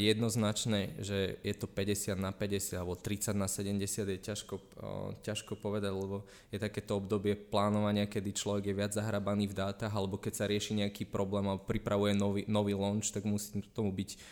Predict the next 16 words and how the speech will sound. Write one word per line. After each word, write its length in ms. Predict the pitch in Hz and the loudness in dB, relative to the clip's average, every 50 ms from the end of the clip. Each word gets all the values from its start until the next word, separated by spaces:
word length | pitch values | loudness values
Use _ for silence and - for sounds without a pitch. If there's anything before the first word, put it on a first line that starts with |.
| - - - - - - 101 | -20 -20 -20 -12 -4 -4 -4
kvalitná 520 | - - - 107 101 107 101 - 110 101 98 | -4 0 2 4 4 4 4 2 0 0 0
príprava, 580 | - - - 104 - - 104 104 101 101 101 104 | -2 -2 -4 -4 -2 0 0 2 2 2 2 0
e, 80 | 107 123 - - 101 98 98 101 - | -2 -4 -6 -4 0 0 0 0 0
tých 240 | - 110 101 104 98 | -2 -2 -4 0 2
dát, 320 | 104 101 104 104 104 - | 4 6 6 4 2 0
poznania 480 | - 113 113 110 113 110 107 104 104 101 | 0 0 2 4 4 4 4 4 2 0
trhu, 240 | - 104 101 101 98 | 0 -2 -2 -2 -2
segmentu 800 | 92 - - 107 107 107 104 101 104 104 - 104 101 98 98 101 | -2 -2 -2 0 2 2 4 2 2 0 0 -2 0 0 0 0
a, 80 | 101 - - - - - - - - | -2 -6 -12 -18 -18 -20 -20 -18 -10
e, 340 | - 107 104 101 98 98 - | -4 0 2 2 2 2 0
skrátka 320 | - - 107 104 104 113 | 0 0 -2 0 0 -2
toho 320 | - - 104 104 107 113 - | 0 2 2 2 2 2 2
ihriska, 480 | - 104 110 110 107 101 - - - | 2 2 2 4 2 2 2 0 -2
kde 180 | 98 98 101 101 | -2 0 0 0
chcem, 240 | - - - 98 101 | 0 0 0 0 0
e, 40 | - | -2